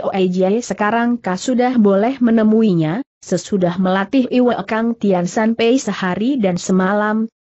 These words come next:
kesehatan jasmani dan rohani Tian Oes sudah pulih kembali." Mendengar teriakan ayahnya, buru-buru ia menyelesaikan latihan dan keluar dari kamarnya. Begitu melihat gurunya,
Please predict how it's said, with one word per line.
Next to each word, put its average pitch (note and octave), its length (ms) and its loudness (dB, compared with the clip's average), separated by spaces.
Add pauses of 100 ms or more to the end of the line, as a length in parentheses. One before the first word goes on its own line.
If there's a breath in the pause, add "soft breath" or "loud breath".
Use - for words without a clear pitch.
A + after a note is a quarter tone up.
kesehatan A3 640 -2
jasmani G3+ 640 0
dan G#3 160 2
rohani G#3 640 0
Tian G3+ 320 -2
Oes E3 320 -6
sudah G3 480 0
pulih A3 320 -2
kembali." E3+ 640 -2 (420)
Mendengar G3 600 2
teriakan G3+ 640 -2
ayahnya, G#3 640 0 (160)
buru-buru G3+ 640 2
ia A3 320 0
menyelesaikan F3+ 800 -2
latihan G#3+ 640 0
dan F#3+ 240 0
keluar A3+ 480 0
dari F#3+ 320 0
kamarnya. F#3+ 720 -2 (440)
Begitu A3+ 480 2
melihat A3 480 2
gurunya, F3+ 560 0